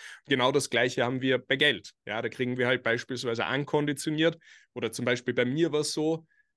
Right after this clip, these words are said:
meine Eltern, äh, haben sich halt häufig gestritten wegen Geld.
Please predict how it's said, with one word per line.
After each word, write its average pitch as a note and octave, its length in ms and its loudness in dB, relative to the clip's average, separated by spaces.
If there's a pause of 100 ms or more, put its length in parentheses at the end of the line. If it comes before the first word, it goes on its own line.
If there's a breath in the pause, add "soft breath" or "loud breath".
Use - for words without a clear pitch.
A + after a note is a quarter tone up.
(160)
meine C3 200 0
Eltern, E3 640 -2
äh, - 60 -12
haben C3+ 360 -4
sich C#3 180 -4
halt C#3+ 220 2
häufig D3 320 0
gestritten F3 400 -2
wegen G#2+ 160 -2
Geld. D#2 260 -12